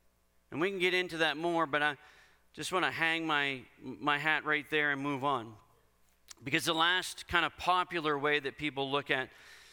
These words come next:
the origins is that they just discount God out of the picture altogether. They wouldn't even recognize this passage of Scripture. They wouldn't recognize the Bible.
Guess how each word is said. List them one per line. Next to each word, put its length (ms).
the 140
origins 840
is 200
that 160
they 120
just 440
discount 640
God 320
out 160
of 60
the 80
picture 320
altogether. 540
They 80
wouldn't 180
even 160
recognize 680
this 200
passage 440
of 80
Scripture. 380
They 80
wouldn't 220
recognize 400
the 80
Bible. 280